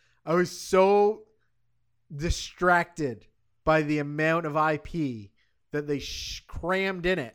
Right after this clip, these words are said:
that I was like, "No." Like, too much entertainment today now is turning into, "Look at what else we have." The new Space Jam is crammed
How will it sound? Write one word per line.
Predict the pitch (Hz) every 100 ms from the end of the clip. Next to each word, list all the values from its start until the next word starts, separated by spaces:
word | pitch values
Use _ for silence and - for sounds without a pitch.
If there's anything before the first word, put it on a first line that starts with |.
| -
that | 143
I | 147
was | 135
like, | 139 127
"No." | 120 107 95 _ _ _ _ _ _ _
Like, | 170 185 - _ _ _ _ _ _ _ _ _
too | - 269
much | 285 294 294
entertainment | 202 220 214 214 196 196 -
today | 165 165 165 156
now | 147 143 139 143
is | 139 123
turning | - 165 151 151
into, | 170 196 247 - 165 127 104 98 101 _ _ _ _ _ _ _ _ _ _ _ _
"Look | 143 196 208
at | 208 196
what | 170 170 170
else | 165 165 -
we | 151 139
have." | 147 160 113 98 _ _ _
The | 156 180
new | 254 339
Space | - - 196 247 -
Jam | - 214 247 302 320
is | 185 180 165 143 - _ _ _ _ _
crammed | - - 175 170 196 202 151 92 95 -